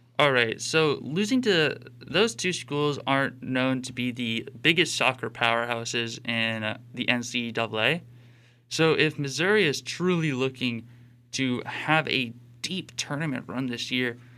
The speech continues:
you know, going up against teams from the Pac-twelve, schools like Santa Clara, who I think won last year, uh, schools from the A C C, you know, these big powerhouse soccer, women's soccer teams,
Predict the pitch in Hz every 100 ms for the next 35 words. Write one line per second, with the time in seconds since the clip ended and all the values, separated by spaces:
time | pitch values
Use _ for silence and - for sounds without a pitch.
0 | - - 135 123 127 131 123 123 120 -
1 | 131 123 131 117 - - 113 - - 165
2 | 165 160 156 147 - - - 120 117 117
3 | 113 - 123 113 104 101 - 160 175 170
4 | 165 135 117 - 135 - 110 170 120 65
5 | - - - 101 - - - - - -
6 | 123 117 113 113 - 143 131 135 120 123
7 | 117 110 113 110 - 147 151 151 - -
8 | 151 143 131 131 123 120 151 147 - 131
9 | 123 123 117 120 117 - - - - _
10 | _ _ - - 123 123 131 120 117 143
11 | 151 127 131 127 120 110 135 123 107 -